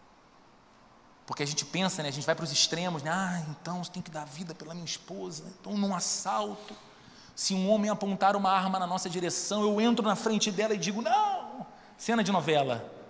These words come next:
Ok, que bom que você faz isso, ou que você fará isso, ou pelo menos <laughs> acha que vai fazer. De vez em quando aparece aqui ali uns vídeos na internet, né?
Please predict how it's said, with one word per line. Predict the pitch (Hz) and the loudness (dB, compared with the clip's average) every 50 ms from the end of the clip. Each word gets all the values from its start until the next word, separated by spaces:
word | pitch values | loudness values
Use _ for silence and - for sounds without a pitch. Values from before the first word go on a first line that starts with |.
| - - - - - - - - - - - - - - - | -20 -20 -20 -20 -20 -20 -20 -20 -20 -20 -20 -20 -20 -16 -6
Ok, | - 208 - - - 240 277 269 | -6 -6 -4 0 0 2 2 2
que | - - 185 | 0 -2 -2
bom | 151 156 214 269 302 247 | 2 2 4 4 4 2
que | - | 2
você | - 185 | 0 -2
faz | - - 170 151 139 127 | -2 -2 -2 -2 -2 -4
isso, | 127 117 110 - - - | -6 -6 -6 -6 -6 -8
ou | 127 | -8
que | - - | -8 -8
você | - - | -8 -8
fará | 147 - - 160 147 143 143 143 | -8 0 2 2 4 4 4 2
isso, | 131 139 135 127 - - | 2 0 -4 -4 -6 -8
ou | - - | -8 -6
pelo | - 143 | -6 -4
menos | 151 170 180 139 | -4 -2 -2 2
<laughs> | 131 151 | 2 2
acha | 147 - - 170 | 4 4 2 0
que | 135 - | 0 -4
vai | 151 135 | -4 -4
fazer. | 135 - 151 143 120 - 151 147 139 - - - - - - - - - - - - - - - - - - - - - - - - - - - | -4 -4 -4 -8 -8 -6 -6 -6 -6 -6 -8 -14 -20 -20 -20 -20 -20 -20 -20 -20 -20 -20 -20 -20 -20 -20 -20 -20 -20 -20 -20 -20 -20 -20 -18 -12
De | 127 | -6
vez | 131 143 143 | -6 -4 -4
em | 135 | -4
quando | 170 175 180 | -4 -4 -2
aparece | 175 - 175 170 170 156 156 | 4 4 6 6 6 2 0
aqui | 151 - - | -4 -2 -2
ali | 156 147 160 | -2 -2 -2
uns | 165 156 | -4 -4
vídeos | 143 151 170 160 185 | -4 -4 -4 -4 -4
na | 160 156 | -4 -4
internet, | 156 - 156 135 131 135 135 127 123 - - 131 | -4 0 0 0 0 0 -2 -2 -2 -2 -4 -4
né? | 139 160 180 | -4 -6 -6